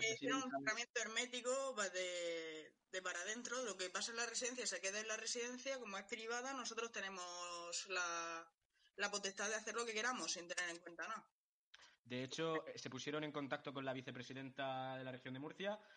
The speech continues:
Speaker 2: Isabel Franco, de Ciudadanos. Eh,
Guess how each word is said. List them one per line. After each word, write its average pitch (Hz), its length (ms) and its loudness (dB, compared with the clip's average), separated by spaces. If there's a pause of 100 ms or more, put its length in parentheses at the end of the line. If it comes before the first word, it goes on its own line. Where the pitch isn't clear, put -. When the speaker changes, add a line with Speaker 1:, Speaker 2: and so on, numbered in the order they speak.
(120)
Speaker 2:
Isabel 131 320 0
Franco, 156 340 0
de 160 100 0
Ciudadanos. 151 500 -4 (360)
Eh, 131 1500 0